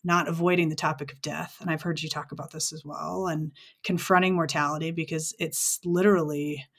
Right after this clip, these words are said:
the only universal inevitability, right, for all of us, um, regardless of, you know, race, creed, color, religion, socioeconomic status. We're all,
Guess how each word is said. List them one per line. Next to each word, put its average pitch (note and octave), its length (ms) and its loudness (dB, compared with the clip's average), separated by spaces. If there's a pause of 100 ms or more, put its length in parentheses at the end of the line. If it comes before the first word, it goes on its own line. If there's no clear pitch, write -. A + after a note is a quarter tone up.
(380)
the F3 120 4
only F3+ 340 4
universal D#3+ 600 2
inevitability, D3 800 -2 (640)
right, D3+ 200 -4
for - 140 -6
all F3 160 6
of D3 100 -2
us, - 320 -4 (600)
um, E3+ 320 -2
regardless E3 580 2
of, D#3 180 -6 (320)
you F3+ 160 -6
know, D#3 240 -6
race, D#3+ 300 0
creed, D#3+ 380 -2
color, D#3+ 300 -4
religion, D#3 460 -4
socioeconomic D3+ 720 -6
status. D#3+ 600 -8
We're E3 140 -2
all, E3 320 2